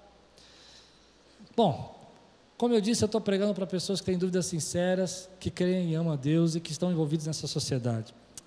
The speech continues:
A primeira coisa que eu penso é que o Espírito Santo tá aí pra te convencer de toda a verdade. Você não pode esperar que alguém que não tem a experiência que você tem com Deus,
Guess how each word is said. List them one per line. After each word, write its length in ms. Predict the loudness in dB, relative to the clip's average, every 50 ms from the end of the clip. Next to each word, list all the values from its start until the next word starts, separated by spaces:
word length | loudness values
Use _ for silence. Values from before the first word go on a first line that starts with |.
| _ -10
A 80 | -6
primeira 300 | -2 0 2 4 4 2
coisa 240 | 4 4 2 2 2
que 100 | 0 -2
eu 60 | -2
penso 400 | -2 -2 -2 0 0 0 -2 -4
é 20 | -6
que 180 | -2 0 0
o 40 | 2
Espírito 340 | 2 0 0 -2 -2 -2 -4
Santo 280 | -4 -4 -4 -4 -4 -2
tá 80 | -2
aí 100 | -4 -2
pra 120 | -2 -4 -6
te 120 | -6 -6
convencer 640 | -4 -4 -2 0 0 -2 -2 -4 -4 -4 -4 -6 -6 -10 -16 -20 -20 -20 -20 -20 -20 -10 -6
de 120 | -4 -2
toda 240 | 0 0 2 2 2
a 20 |
verdade. 560 | 2 2 0 0 -2 -4 -4 -4 -6 -10 -14 -18 -20 -20 -20 -20 -20 -20 -18 -18 -18 -18 -18 -20 -20 -20 -20 -20 -16 -6
Você 120 | -2 2
não 120 | 2 2 4
pode 220 | 4 4 2 2
esperar 320 | 2 0 2 2 2 2 2
que 80 | 0
alguém 260 | 0 0 2 0 0
que 140 | 0 -2 -2
não 160 | -2 -2 -2
tem 200 | -2 -2 -2 -2
a 20 | -2
experiência 480 | -2 -2 -2 -2 0 0 -2 -2 -4
que 60 | -6 -4
você 220 | -4 -4 -2 -4
tem 160 | -2 -2 -4
com 160 | -2 -2 -2
Deus, 360 | 0 2 2 2 2 0 -2